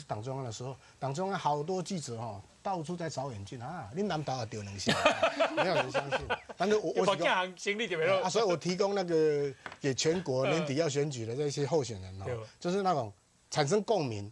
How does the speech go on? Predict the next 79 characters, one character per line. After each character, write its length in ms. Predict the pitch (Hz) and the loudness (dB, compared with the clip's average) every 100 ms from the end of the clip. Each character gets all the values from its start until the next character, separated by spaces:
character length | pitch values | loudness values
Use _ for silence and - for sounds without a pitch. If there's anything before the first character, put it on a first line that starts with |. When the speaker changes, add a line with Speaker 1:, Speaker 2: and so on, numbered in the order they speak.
| - | -12
Speaker 2:
嗯。 260 | 127 123 113 | -10 -6 0
Speaker 1:
跟 160 | 170 - | 0 0
感 200 | 113 104 | -4 -4
动， 200 | 147 120 | -6 -6
其 140 | 101 135 | -8 -10
实 100 | 107 | -8
是 60 | |
很 140 | 127 95 | -8 -8
重 180 | 120 | -10
要。 60 | 110 | -10
Speaker 2:
有 160 | 110 110 | -10 -8
道 40 | |
理。 120 | 117 | -8
Speaker 1:
等 160 | 147 127 | -4 0
一 60 | 151 | 2
下 120 | 170 | 2
再 120 | 165 | 2
告 160 | 165 147 | 0 -2
诉 120 | 151 | -2
你 140 | 120 | -4
一 40 | 127 | -6
个 120 | 120 | -6
感 240 | - 98 | -4 -4
动 180 | 117 120 | -6 -8
的 60 | 104 | -8
例 140 | 113 | -8
子。 100 | - | 0
Speaker 2:
哎 60 | 202 | 4
呦 200 | 262 - | 4 2
呦 100 | 240 | 0
呦 160 | 180 180 | 2 0
呦 340 | 160 151 139 | 0 0 -2
呦！ 180 | 170 - - | -4 -8 -2
Speaker 1:
不 80 | 170 | 2
是 100 | 240 | 4
我 220 | 143 135 | 2 0
啦 100 | 120 | -2
哈。 220 | 123 113 | -8 -6
Speaker 2:
啊， 400 | 110 113 110 104 | -4 -4 -4 -4
Speaker 1:
不 80 | 135 | 0
是 80 | 147 | 2
我。 100 | 139 | 2
Speaker 2:
蔡 60 | |
黄 100 | 139 | -2
人， 120 | 117 123 | -6 -4
我 100 | 143 | -4
看 180 | 147 151 | 0 -2
嘛， 280 | 143 135 127 - _ _ _ | -2 -4 -6 -14 _ _ _
早 180 | 147 139 | 0 2
顿 260 | 139 107 | 0 -8
吼， 220 | 98 107 107 | -8 -8 -8
你 100 | 127 | -8
都 120 | 113 | -6
爱 80 | 113 | -6
食 120 | - 95 92 | -6 -10 -8
碗 160 | 117 110 | -8 -8
粿， 180 | 117 104 - _ - | -8 -8 -12 _ -10
Speaker 1:
<laughs> 280 | 160 98 101 | -6 -6 -2
Speaker 2:
中 160 | 131 | -2
昼 120 | 120 110 | -2 -4
嘛 100 | 104 | -4
都 100 | 113 | -2
爱 80 | 131 | -2
食 100 | 107 107 | -4 -8
碗 180 | 120 | -10
粿， 220 | 113 127 120 - _ _ _ _ | -8 -10 -10 -18 _ _ _ _
暗 300 | 170 160 98 | 0 0 -2
顿 140 | 123 | -4
嘛 140 | 107 107 | -6 -6
都 80 | |
爱 100 | 117 | -6
食 80 | 117 | -6
碗 220 | 107 110 | -10 -12
粿， 200 | 104 107 95 _ - - _ | -12 -12 -12 _ -20 -20 _
宵 320 | - 147 127 | -4 2 2
夜 140 | 127 123 | 2 -2
嘛 220 | 117 113 | -2 -6
过 100 | |
来 80 | 131 | -4